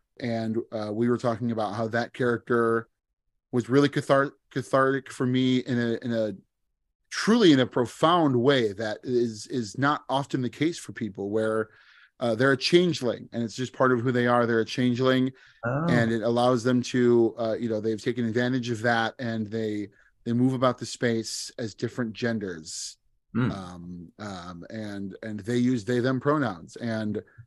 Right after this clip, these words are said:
Speaker 1: after that character, after I built that character with Shane, our D M, for the home game, I started using they, them pronouns, like,
Speaker 2: Oh.
Speaker 1: more. You know, like, I have he, they in all my bios now, right? Or, like, on
Speaker 2: Yeah.
Speaker 1: Zoom, like, you can see right now it says he, they,
Speaker 2: Mm-hmm.
Speaker 1: because, because I'm just,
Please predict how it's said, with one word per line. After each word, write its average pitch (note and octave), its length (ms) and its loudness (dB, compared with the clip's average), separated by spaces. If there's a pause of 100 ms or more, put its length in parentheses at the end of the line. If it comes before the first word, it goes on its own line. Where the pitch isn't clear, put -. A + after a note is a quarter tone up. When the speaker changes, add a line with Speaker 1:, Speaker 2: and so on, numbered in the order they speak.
(300)
Speaker 1:
after C3+ 380 2
that C3 260 4
character, C3 640 2
after C3 320 0
I A#2+ 40 2
built C3 280 0
that C#3 140 -2
character A#2 360 -2
with A#2+ 160 -2
Shane, A2 500 -6 (140)
our G#2+ 140 -4
D G2 240 -6
M, F#2+ 300 -10 (600)
for - 80 -12
the A2 100 -4
home G#2 240 -6
game, G#2 360 -8 (220)
I C3 160 4
started A#2+ 300 -2
using A2+ 220 -2
they, G2+ 140 -6
them A2 140 -6
pronouns, B2 640 -8 (160)
like, F#2+ 200 -12
Speaker 2:
Oh. - 200 -4
Speaker 1:
more. G2 400 -4 (520)
You B2 80 0
know, A#2 100 2
like, C3 220 2
I C#3+ 100 10
have C#3 120 8
he, F3 260 4
they D3+ 260 6
in C#3 60 6
all C3+ 180 6
my B2+ 140 4
bios A#2 540 0
now, G#2 220 -2
right? A2+ 240 4
Or, A#2+ 120 4
like, A#2 140 4
on B2 120 2
Speaker 2:
Yeah. A2+ 280 6
Speaker 1:
Zoom, B2 120 4
like, A2 160 -2
you B2 80 -4
can B2 100 -2
see C3 180 4
right B2 220 8
now A#2+ 120 4
it A2 60 0
says A2+ 180 -4
he, A#2+ 180 4
they, A2+ 340 6
Speaker 2:
Mm-hmm. - 520 0
Speaker 1:
because, B2 440 6
because C3 420 2
I'm C#3 160 2
just, C3+ 240 0